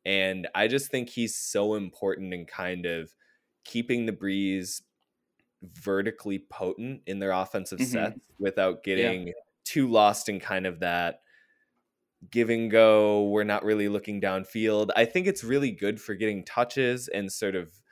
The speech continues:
Speaker 1: maintaining possession of the disc, you know, almost working like a ground game does in the N F L. You can see the Breeze sort of doing that to defenses at times. But again, we've talked about it. It, it feels like they sometimes run themselves out a bit. And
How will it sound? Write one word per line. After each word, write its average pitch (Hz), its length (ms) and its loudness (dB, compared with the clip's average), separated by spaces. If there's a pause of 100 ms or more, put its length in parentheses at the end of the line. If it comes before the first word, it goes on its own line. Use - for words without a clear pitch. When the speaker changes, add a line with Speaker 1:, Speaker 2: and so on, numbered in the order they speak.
(320)
Speaker 1:
maintaining 104 640 -2
possession 95 520 -6
of 101 100 -2
the 101 80 -2
disc, 101 260 -2
you 104 80 -4
know, 98 140 -2
almost 98 340 -2
working 104 320 -6
like 92 140 -8
a 87 40 -8
ground 82 540 -6
game 107 300 -4
does 107 260 2
in 101 100 -10
the 95 120 -6
N 92 100 -4
F 87 240 -10
L. 117 500 -4
You 104 160 -10
can 101 180 -12
see - 140 -10
the 95 120 -6
Breeze 92 400 -6
sort 98 200 -6
of 87 140 -10
doing 87 320 -8
that 80 280 -10
to - 120 -18
defenses 110 540 -8
at 110 160 -4
times. 120 500 -6
But 92 160 -2 (540)
again, 135 220 -2
we've 135 180 -4
talked 160 320 -6
about 120 200 2
it. 98 140 0
It, 107 240 0
it 98 160 -4
feels 123 460 -2
like 95 420 -2 (600)
they 104 100 -2
sometimes 98 640 -4
run 90 300 -4
themselves 87 640 -6
out 87 180 -4
a 107 60 0
bit. 123 300 2
And 95 260 -6